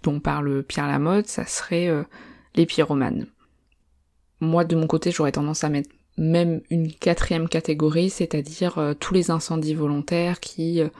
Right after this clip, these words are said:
sont provoqués pour, euh, escroquer une assurance, euh, effacer des traces, euh. Bon, c'est-à-dire donc du côté quand même du crime, mais, euh, volontairement pour quelque chose de précis.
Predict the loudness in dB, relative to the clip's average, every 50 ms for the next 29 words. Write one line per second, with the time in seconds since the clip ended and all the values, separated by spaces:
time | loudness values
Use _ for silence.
0 | -18 -20 -20 -20 -20 _ _ _ _ _ _ _ _ _ _ _ _ _ _ _
1 | -16 -6 -2 0 0 0 2 2 2 4 4 2 0 0 0 2 2 2 2 0
2 | -2 -2 2 2 2 4 4 2 2 2 2 0 0 0 0 0 0 -2 -4 -6
3 | -6 -4 -4 -2 -2 -2 -2 -2 -2 -4 -4 -6 -6 -4 -2 -2 0 0 0 -2
4 | -2 -2 -4 -4 -6 -6 -4 -4 -2 -2 -2 -2 -4 -6 -8 -10 -8 -8 -8 -8
5 | -8 -8 -6 -4 -4 -2 -2 -2 -4 -4 -6 -6 -8 -8 -10 -12 -12 -10 -10 -10
6 | -10 -10 -12 -14 -18 _ _ _ _ _ _ _ _ _ _ _ _ _ _ _
7 | -8 -6 -6 -6 -6 -4 -4 -4 -2 -2 -2 -2 -2 -2 -4 -4 -4 -6 -2 -2
8 | 0 0 0 0 0 0 2 2 2 2 0 0 0 -2 -2 -4 -4 -2 0 0
9 | 2 2 0 0 0 0 0 0 0 -2 -2 -4 -4 -6 -8 -4 0 2 2 2
10 | 2 0 0 -2 0 0 0 0 -2 -2 -6 -6 -4 -4 -4 -2 -4 -4 -2 -2
11 | -2 0 0 -2 -2 -2 -2 -4 -4 -6 -6 -6 -6 -6